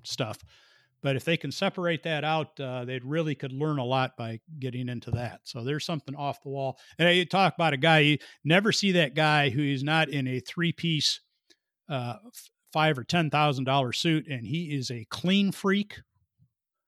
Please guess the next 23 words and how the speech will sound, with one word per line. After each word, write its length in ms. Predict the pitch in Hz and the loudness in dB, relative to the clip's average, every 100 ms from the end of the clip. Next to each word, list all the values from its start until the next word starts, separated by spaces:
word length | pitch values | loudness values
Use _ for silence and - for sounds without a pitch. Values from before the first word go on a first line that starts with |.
| _ _ _ _ _ _ _ - | _ _ _ _ _ _ _ -6
I-, 40 | |
if 260 | 135 131 131 | -4 -4 -2
you've 80 | 143 | -2
ever 140 | 160 | 0
been 240 | 147 170 | 0 2
to 80 | 151 | 2
any 160 | 143 139 | 2 0
of 60 | |
the 60 | 127 | -2
Trump 300 | - 175 151 | -2 -2 0
properties, 600 | 165 165 156 170 170 123 | 2 2 2 -2 -2 -2
they 180 | 147 139 | 0 0
are 160 | 127 | 0
sterile. 640 | - - - - 190 127 - _ _ _ _ _ _ _ _ _ _ _ _ _ _ _ _ _ _ | -2 -2 -2 2 2 2 -4 _ _ _ _ _ _ _ _ _ _ _ _ _ _ _ _ _ _
He's 160 | 143 127 | -10 -4
a 100 | 123 | -4
neat 320 | 117 170 175 | 0 0 0
freak, 320 | - 175 165 | -2 -2 0
a 60 | 113 | -4
clean 340 | - 175 175 156 | -2 0 2 0
freak, 340 | 175 165 - | -2 -2 0
organization, 960 | 175 160 156 147 151 156 147 151 143 - _ _ _ _ - | 2 2 2 2 4 4 2 0 -2 -6 _ _ _ _ -8
uh, 260 | 131 120 | -6 -6